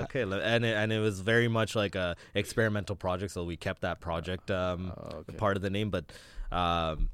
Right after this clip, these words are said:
Speaker 1: yeah, we were just like, "This is taking ghost peppers, but not making it intimidating." So it's like a
Speaker 2: Mm.
Speaker 1: friendly ghost. So, so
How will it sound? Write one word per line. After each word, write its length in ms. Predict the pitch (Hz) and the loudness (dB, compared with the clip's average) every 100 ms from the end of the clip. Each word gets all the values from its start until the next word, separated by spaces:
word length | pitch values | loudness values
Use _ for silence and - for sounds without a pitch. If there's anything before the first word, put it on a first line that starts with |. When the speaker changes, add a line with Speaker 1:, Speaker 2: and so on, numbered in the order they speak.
| - | -2
Speaker 1:
yeah, 180 | 107 104 | 0 0
we 60 | 85 | 0
were 120 | 87 | -2
just 200 | 82 - | -4 -6
like, 180 | 85 78 | -6 -6
"This 160 | 82 90 | -8 -6
is 300 | 82 76 - | -8 -8 -8
taking 320 | 110 107 110 | -4 -2 -2
ghost 240 | 98 98 - | -2 -2 -2
peppers, 320 | 107 104 98 | -2 0 -2
but 180 | 80 82 | -2 -2
not 160 | 90 | -2
making 280 | 87 90 90 | -2 -4 -4
it 100 | 87 | -4
intimidating." 640 | 87 85 87 85 87 85 85 | -4 -6 -6 -4 -4 -4 -6
So 160 | 90 | -6
it's 120 | 80 80 | -6 -6
like 140 | 76 | -8
a 40 | 101 | -6
Speaker 2:
Mm. 80 | |
Speaker 1:
friendly 280 | 90 82 82 | -4 -4 -4
ghost. 280 | 78 82 80 | -4 -6 -6
So, 80 | 80 | -10
so 280 | - 76 | -10 -10